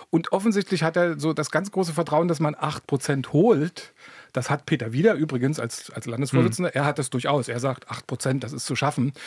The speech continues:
Speaker 1: Das werden wir schaffen. Ähm, und das hat offensichtlich Philipp Zeschmann nicht geglaubt.
Speaker 2: Hm.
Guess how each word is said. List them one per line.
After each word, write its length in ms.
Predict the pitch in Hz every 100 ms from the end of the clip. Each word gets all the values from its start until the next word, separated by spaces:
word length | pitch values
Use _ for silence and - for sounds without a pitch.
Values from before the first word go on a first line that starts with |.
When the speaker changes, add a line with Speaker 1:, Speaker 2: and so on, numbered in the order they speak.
| - -
Speaker 1:
Das 160 | -
werden 220 | - 147
wir 80 | 127
schaffen. 400 | - 127 - 160 - - - _
Ähm, 340 | 139 131 131 151
und 200 | 147 151
das 120 | -
hat 140 | 170
offensichtlich 500 | - 156 156 165 -
Philipp 260 | - 156 156
Zeschmann 280 | 156 185 180
nicht 140 | 156
geglaubt. 480 | 113 110 113 - -
Speaker 2:
Hm. 260 | 120 113